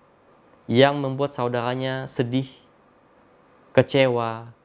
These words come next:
marah, dan membuat saudaranya sakit. Itu adalah suatu keburukan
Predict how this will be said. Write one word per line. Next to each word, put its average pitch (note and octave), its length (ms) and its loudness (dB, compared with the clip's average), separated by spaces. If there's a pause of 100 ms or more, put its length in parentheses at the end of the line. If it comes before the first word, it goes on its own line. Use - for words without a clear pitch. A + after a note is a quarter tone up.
(300)
marah, B2+ 480 -2 (960)
dan A#2 240 0
membuat A#2+ 320 -2
saudaranya A2+ 400 -2
sakit. A#2 320 -4 (560)
Itu B2+ 240 0
adalah C3+ 360 -2 (680)
suatu C#3+ 720 -2 (840)
keburukan C3+ 540 2